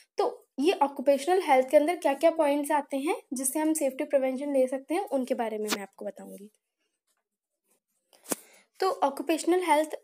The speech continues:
होता क्या है? तो ये मैंने बताया, ऑक्यूपेशनल हेल्थ मतलब जो लोग वहाँ काम कर रहे हैं उनके हेल्थ का ख्याल रखना। अब जो भी हम सेफ्टी में करते हैं, रिस्क एनालिसिस करते हैं, रिस्क असेसमेंट करते हैं, हजार्ड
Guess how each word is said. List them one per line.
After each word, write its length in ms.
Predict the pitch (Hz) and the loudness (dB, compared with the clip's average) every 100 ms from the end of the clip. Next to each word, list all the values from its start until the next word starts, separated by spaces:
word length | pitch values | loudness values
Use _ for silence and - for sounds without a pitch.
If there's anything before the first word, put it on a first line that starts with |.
| - - | -8 -2
होता 240 | 262 262 | 0 0
क्या 200 | 254 226 | 0 -2
है? 220 | 220 214 214 - | -4 -6 -12 -2
तो 140 | 254 | 0
ये 160 | 247 277 | 2 2
मैंने 260 | 294 285 277 | 2 2 0
बताया, 460 | 262 262 269 302 - _ _ - | 0 0 2 0 -4 _ _ -2
ऑक्यूपेशनल 560 | 277 277 294 - 320 | 0 2 2 2 2
हेल्थ 240 | 294 277 277 | 4 2 2
मतलब 280 | 294 330 277 | -2 -2 0
जो 180 | 277 277 | 4 4
लोग 320 | 262 302 269 | 6 4 2
वहाँ 180 | 277 285 | 0 2
काम 320 | 269 - 247 | 2 2 2
कर 140 | 247 | 0
रहे 120 | 247 330 | 2 2
हैं 100 | 294 | 2
उनके 360 | 262 254 302 | -4 -2 -4
हेल्थ 340 | 294 240 240 240 - | 0 4 4 2 0
का 160 | 294 330 - | 2 2 -2
ख्याल 360 | 254 233 226 220 | 2 4 4 0
रखना। 380 | 214 - 190 - - _ - _ _ _ _ _ _ _ _ _ _ _ _ 349 | -4 -8 -12 -14 -20 _ -20 _ _ _ _ _ _ _ _ _ _ _ _ 2
अब 160 | 269 | 2
जो 180 | 254 262 | 2 2
भी 140 | 277 | 2
हम 200 | 349 392 | 4 4
सेफ्टी 400 | 381 311 269 311 | 6 4 2 2
में 140 | 302 302 | 2 4
करते 300 | 269 254 269 | 2 2 2
हैं, 200 | 277 269 | 4 6
रिस्क 320 | 269 262 - | 4 4 4
एनालिसिस 640 | 285 254 247 247 247 269 262 | 6 6 4 4 4 4 4
करते 360 | 262 247 254 | 2 0 0
हैं, 160 | 247 254 | 2 2
रिस्क 240 | 254 254 | 0 0
असेसमेंट 540 | 254 254 247 254 247 254 | 2 2 2 2 0 2
करते 280 | 247 247 254 | 0 0 -2
हैं, 120 | 262 | 0
हजार्ड 300 | 240 247 | 0 0